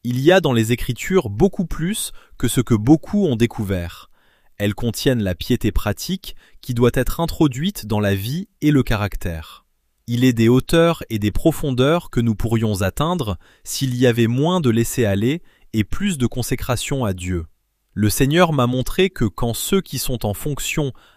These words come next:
accompliront la tâche qui leur est confiée, qu'ils réduiront leurs soi-disant besoins, pratiqueront l'abnégation que Dieu ordonne et encourageront l'économie en toutes les branches, leur devoir étant de montrer l'exemple,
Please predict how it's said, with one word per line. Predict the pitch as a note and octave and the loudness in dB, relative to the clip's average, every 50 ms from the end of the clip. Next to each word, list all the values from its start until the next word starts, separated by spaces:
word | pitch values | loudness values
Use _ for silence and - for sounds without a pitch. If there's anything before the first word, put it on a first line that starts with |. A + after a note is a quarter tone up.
| - _ | -12 _
accompliront | - B2 - - - C3 - - C#3+ C#3 B2+ C#3+ D3 | -4 -4 -2 -2 -2 0 0 2 2 0 0 2 0
la | B2+ G2+ F#2+ | 0 0 -2
tâche | - - C3+ C3 B2+ - | 0 0 0 0 0 -2
qui | - - - | -6 -6 -2
leur | G#2 G2+ F#2 F#2+ | -2 0 0 0
est | F#2+ | -2
confiée, | - - G2 - - - - C#3+ E3 F#3 - _ _ _ _ _ _ _ _ _ | -4 -4 -8 -8 -6 -2 0 0 0 -2 -4 _ _ _ _ _ _ _ _ _
qu'ils | - - B2 G#2+ | -8 -4 -2 0
réduiront | G#2 G2+ C3 C3 A#2 A#2+ C3 B2+ - C3+ C#3 | 4 4 4 4 4 4 2 2 2 2 0
leurs | A#2+ G#2 F2+ - - | 0 0 0 -2 -4
soi-disant | - - - D#3+ D3+ C3+ C#3 C3+ B2 B2+ A#2 | -4 2 2 2 2 2 -2 -2 -2 0 0
besoins, | G#2 F#2+ G2 F#2+ F2 F#2 F#2+ G#2+ B2+ D#3 F3 - _ _ _ _ _ _ - - - | 0 0 0 0 0 -2 -2 -2 -2 -4 -6 -10 _ _ _ _ _ _ -6 -6 -2
pratiqueront | - - D3+ - - D#3 - - - - C#3+ C3 | 0 2 0 0 -2 -6 -8 -8 -8 -4 -2 0
l'abnégation | A#2 A2+ C3 C3+ C#3 C#3+ C#3 C3 C3 B2 A#2+ - - - D3 C#3 A#2+ | 2 2 2 2 2 0 0 2 2 2 2 0 -4 -4 -4 -4 -4
que | - - G2 | -2 -2 -2
Dieu | F2+ F#2+ G2+ B2+ C#3 B2+ | -2 0 2 4 6 6
ordonne | G#2+ F#2 - F#2 G2 G#2 A#2+ D3 D#3+ D3 G#2 - - _ _ _ _ _ _ _ | 6 4 0 0 0 0 2 0 0 -4 -6 -8 -10 _ _ _ _ _ _ _
et | A2 A2 A2+ | 2 4 4
encourageront | C3 D3+ - - F3 D3+ D3 D3 C3+ A#2 A#2+ A#2+ B2+ B2 | 4 2 2 0 0 2 2 2 2 0 -2 -2 0 0
l'économie | A2 A2 C#3 - - D#3 C#3 C3+ C3 C3 C3+ C#3 C3+ - - - | 2 0 0 2 2 2 2 2 0 0 0 -2 -4 -6 -6 -6
en | F#2 F#2 | -6 -6
toutes | - - - G3+ G3 - | -6 -2 -2 -2 -2 0
les | - A2+ G2+ | 0 0 0
branches, | G2 F#2+ G2+ A2 C3 D#3 - - - - - - _ _ _ _ _ _ - | 0 -2 -2 -2 -2 -4 -6 -6 -10 -12 -14 -18 _ _ _ _ _ _ -2
leur | G2+ G#2 G2+ G2+ G#2 | 0 2 2 2 2
devoir | A2+ A#2+ A#2 A2+ B2+ C3+ C3 B2+ A2 - - | 2 2 2 4 4 4 4 4 0 -2 -6
étant | G#2 G#2 - A#2+ A2 G2 | -6 -4 -2 -2 0 0
de | F#2+ | 0
montrer | F#2 F#2+ A2 A#2+ - - - B2+ | 0 0 -2 -2 -2 -2 -2 0
l'exemple, | G2+ F#2 F2 F#2 F#2 G2+ A#2 C#3 - - - F2 | 0 0 -2 -2 -4 -2 -2 -2 -4 -4 -6 -6